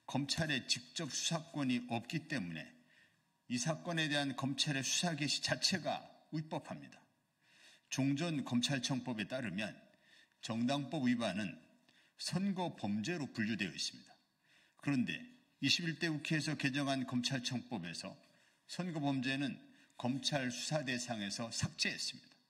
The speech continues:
따라서 정당법 위반은 검사의 직접 수사 대상으로 지정된 이 대 범죄, 즉 부패, 경제범죄에 포함될 수 없는 죄종입니다. 즉 정당법 위반은 검사의 직접 수사 대상 범죄가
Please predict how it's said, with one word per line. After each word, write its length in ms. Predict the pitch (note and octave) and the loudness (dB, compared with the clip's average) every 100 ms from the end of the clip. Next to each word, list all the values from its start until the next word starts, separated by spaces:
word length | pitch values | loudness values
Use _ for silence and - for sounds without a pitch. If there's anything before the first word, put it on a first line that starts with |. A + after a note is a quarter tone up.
| _ _ _ _ - - _ | _ _ _ _ -20 -20 _
따라서 320 | D#3 D#3+ D3+ | -2 0 0
정당법 600 | B2 A2+ B2 D#3 D3+ E3 | 0 2 4 2 0 2
위반은 440 | C3 A#2 A#2 G#2+ F#2+ | 2 2 2 0 0
검사의 560 | B2 B2+ C#3 D3 C3 - | 2 2 2 2 0 -2
직접 360 | - - C#3 | -6 -8 -6
수사 300 | - - A#2 | -2 -2 0
대상으로 600 | - A2+ C3 A#2 F2+ D#2+ - - | 0 0 2 0 -2 -6 -14 -6
지정된 600 | - A#2 G#2+ F#2 A#2+ B2+ - - - _ | -2 2 2 2 0 -2 -12 -20 -20 _
이 140 | B2 C#3 | 2 4
대 140 | C#3+ | 2
범죄, 440 | A2+ F#2+ F2 D2+ - | 2 0 0 -4 -2
즉 180 | D#3 - - - _ - | -2 -4 -16 -20 _ -8
부패, 480 | C#3+ - D3 G#2 - - _ _ - | -6 -2 0 0 -2 -20 _ _ -6
경제범죄에 760 | A#2+ B2 C3 A#2+ A2+ G#2 G#2 | 2 4 4 2 0 2 0
포함될 480 | - F3+ E3+ D3+ C#3 | 0 0 0 0 -2
수 200 | - B2 B2+ | -2 -4 0
없는 300 | C#3+ F3+ C#3+ | 0 2 0
죄종입니다. 640 | G3 E3+ C#3+ D3 - - _ _ _ _ _ _ _ _ _ - _ | -2 -6 -12 -16 -18 -20 _ _ _ _ _ _ _ _ _ -20 _
즉 300 | - F3+ - | 0 0 -2
정당법 560 | - C3+ C#3+ F3+ E3+ E3 | 2 4 4 2 2 2
위반은 380 | B2+ B2 C3+ - | 4 4 2 2
검사의 500 | A#2+ B2 B2+ B2 - | 2 4 4 2 0
직접 340 | A#2+ - C3+ | -2 -2 -4
수사 220 | - C3+ | -2 -2
대상 260 | A2 A2 A2+ | -2 -2 -2
범죄가 420 | G2 G#2 G#2+ F#2 | 0 0 0 -4